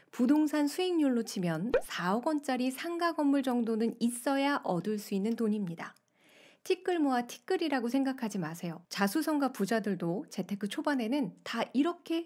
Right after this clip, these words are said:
종잣돈을 모았습니다. 참고로 저는 칠 년이라는 긴 시간 동안 오로지 저축만으로 일억 원을 모았죠. 어쨌든 월급의 가장 큰 힘이 뭔지 아세요? 김미안 작가가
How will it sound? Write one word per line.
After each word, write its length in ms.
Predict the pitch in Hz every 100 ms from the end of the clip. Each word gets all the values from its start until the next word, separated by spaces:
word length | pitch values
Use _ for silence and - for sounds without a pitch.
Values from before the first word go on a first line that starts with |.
| -
종잣돈을 640 | 226 202 220 220 202 233
모았습니다. 680 | 277 202 196 - 160 - - _ _ _ - - - -
참고로 400 | 339 330 294 269
저는 400 | 196 170 202 - - _ _ -
칠 320 | - 339 320
년이라는 580 | 311 247 202 180 196 190
긴 340 | - 233 277
시간 320 | 277 254 208
동안 320 | 185 180 180 - - -
오로지 400 | 190 190 202 190
저축만으로 760 | - 196 - 226 196 165 180 220 - - -
일억 300 | 233 233 190
원을 180 | 175 170
모았죠. 500 | 160 170 - 170 - _
어쨌든 720 | - 240 359 - 196 202 156 185
월급의 500 | 185 226 247 277 269
가장 420 | - 208 294 339
큰 200 | 339 330
힘이 400 | 330 294 302 285 -
뭔지 240 | 214 208
아세요? 400 | 208 180 196 220 - _ _ - - -
김미안 300 | - 226 254
작가가 640 | 226 196 175 170 247 226